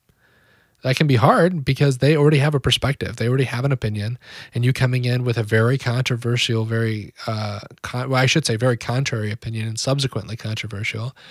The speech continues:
naturally is gonna cause a ripple or rift. And depending upon your relationship with them and their, and their willingness to talk about things, they might not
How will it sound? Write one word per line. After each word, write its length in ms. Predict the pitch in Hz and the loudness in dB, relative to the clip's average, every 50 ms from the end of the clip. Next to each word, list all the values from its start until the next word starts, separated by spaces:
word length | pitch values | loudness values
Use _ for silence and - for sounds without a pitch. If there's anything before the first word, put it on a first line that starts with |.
| - - - - | -20 -12 -4 0
naturally 280 | 139 143 139 - 139 | 2 2 2 2 2
is 40 | 123 | 2
gonna 160 | 123 123 120 | 0 0 -2
cause 240 | - - 113 113 107 | 0 -2 -2 0 0
a 60 | 113 | 2
ripple 420 | 113 131 - - 113 - - - - - | 2 0 0 -2 -6 -10 -12 -14 -10 -6
or 80 | 117 113 | -4 -2
rift. 380 | 113 135 139 - - - - - - - - - - - - | 0 0 -2 -2 -4 -12 -14 -16 -18 -20 -20 -20 -18 -8 -4
And 220 | 120 120 120 120 | 0 0 0 2
depending 340 | 120 123 - 135 127 139 131 | 0 0 2 2 2 2 0
upon 240 | 120 - 131 120 123 | 0 2 0 0 0
your 140 | 120 117 | 0 0
relationship 640 | 107 110 104 107 113 120 - 160 147 - - 110 - | 0 0 0 0 0 0 0 -2 -4 -4 -4 -6 -6
with 140 | - 101 - | -6 -8 -8
them 300 | - 113 107 110 127 139 | -6 -6 -6 -4 -4 -4
and 160 | 131 117 113 | -4 -2 0
their, 340 | 117 117 117 117 117 110 - - - | 0 2 2 2 0 -2 -4 -8 -6
and 220 | 127 120 113 113 | -4 -4 -4 -4
their 280 | 117 113 113 113 110 113 | -4 -4 -4 -4 -4 -4
willingness 540 | 117 117 110 117 123 127 117 107 107 110 | -4 -2 -2 0 0 -2 -2 -2 -4 -4
to 100 | - - | -6 -6
talk 240 | - - 110 113 - | -8 -10 -10 -8 -8
about 240 | - 113 113 110 - | -8 -10 -10 -12 -14
things, 400 | - 104 104 107 113 120 - - _ _ _ _ _ _ _ _ - | -12 -12 -10 -10 -10 -12 -12 -14 _ _ _ _ _ _ _ _ -4
they 100 | 120 120 | -2 0
might 220 | 120 120 123 127 117 | 2 2 0 0 2
not 320 | 120 120 123 123 117 - | 2 2 2 2 0 -4